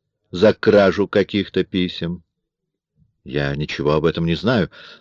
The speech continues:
Послушайте, Мартин, вы зашли слишком далеко. Пожалуйста, оставьте меня.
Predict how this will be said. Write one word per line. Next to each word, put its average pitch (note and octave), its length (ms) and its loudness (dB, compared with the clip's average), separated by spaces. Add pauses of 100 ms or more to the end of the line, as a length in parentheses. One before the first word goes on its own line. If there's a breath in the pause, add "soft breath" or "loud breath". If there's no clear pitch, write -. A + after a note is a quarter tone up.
(120 loud breath)
Послушайте, E2+ 580 -2
Мартин, F2+ 420 -2
вы E2 220 2
зашли E2+ 480 2
слишком G2+ 480 -2
далеко. A2 380 2 (260 loud breath)
Пожалуйста, D#2+ 480 -2
оставьте C#3 540 -2
меня. G2 320 -2